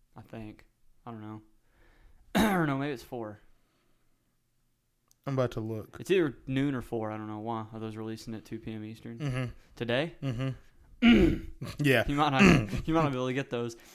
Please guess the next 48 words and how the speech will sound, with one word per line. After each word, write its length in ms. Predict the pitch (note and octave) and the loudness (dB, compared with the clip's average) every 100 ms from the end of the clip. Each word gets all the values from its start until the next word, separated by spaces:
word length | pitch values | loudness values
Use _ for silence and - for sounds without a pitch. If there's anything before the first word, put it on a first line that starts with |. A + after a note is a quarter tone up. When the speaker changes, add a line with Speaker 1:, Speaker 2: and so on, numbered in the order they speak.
| - | -6
Speaker 1:
Now, 120 | D#3+ | -2
what's 160 | D3+ D3+ | -2 -2
your 60 | |
favorite 220 | D#3+ D#3 - - | -2 -4 -6 -4
off- 160 | B2 C#3+ | 2 6
Speaker 2:
Oh, 160 | B3 | 6
look 140 | D3 F#3+ | 4 2
at 60 | A3 | 2
that. 260 | E3+ - - - | 2 0 -8 -6
Speaker 1:
Your 140 | C#3+ | 2
Speaker 2:
Today's 240 | E3 E3+ | 4 4
Speaker 1:
favorite 60 | D#3+ | 4
Speaker 2:
dropped. 360 | C#3 A#2+ - B2+ | 4 4 2 -2
Yeah, 200 | B2+ A#2 C3 | -2 -4 -4
yeah, 180 | B2 A#2+ | 0 2
they 140 | B2 | 2
dropped 300 | A#2+ A#2+ A#2+ | 4 4 2
at 120 | A#2+ | -2
twelve. 340 | - A#2 A2 G#2+ | -4 -4 -4 -6
Speaker 1:
Yeah. 200 | G#2 G2 - _ | -12 -16 -20 _
Your 100 | B2 | -8
favorite 300 | A#2+ D3 C#3+ | -2 0 2
Speaker 2:
<laughs> 0 | |
Speaker 1:
off 220 | B2+ C3 - | 2 0 2
the 60 | |
Speaker 2:
Big 120 | D#3+ C3+ | 2 4
Speaker 1:
court- 100 | B2+ | 2
Speaker 2:
stage, 240 | C3 B2 | 0 0
sold 300 | - D3 C3+ | 0 0 2
out. 240 | A2+ - C3+ - | 0 -2 -4 -4
<laughs> 180 | - _ | -14 _
Speaker 1:
How 100 | - | -6
much 160 | C3 C#3 | -6 -4
are 140 | C#3 | -6
they 100 | A2+ | -6
going 180 | A#2 B2+ | -6 -8
for? 300 | A2+ A#2+ A2 G#2+ | -10 -12 -12 -2
Speaker 2:
They 120 | A#2 | 0
were 180 | A#2+ A#2+ | 2 4
one 220 | A#2 A2+ | 2 0
eighty. 360 | A2 A2 G#2+ - _ _ _ _ - | 0 0 -2 -6 _ _ _ _ -8
Speaker 1:
a 60 | C3 | -2
hundred 200 | G3+ G3+ | 0 0
eighty 180 | F#3+ | 0
dollars? 540 | C3 C3 D#3+ G3+ G#3+ - | 4 4 4 2 -4 -8
Speaker 2:
Mm-hmm. 220 | A#2 B2 - | -8 -6 -2
Speaker 1:
That's 180 | G#3+ F#3+ | 0 6
it? 300 | B3+ B3+ | 6 4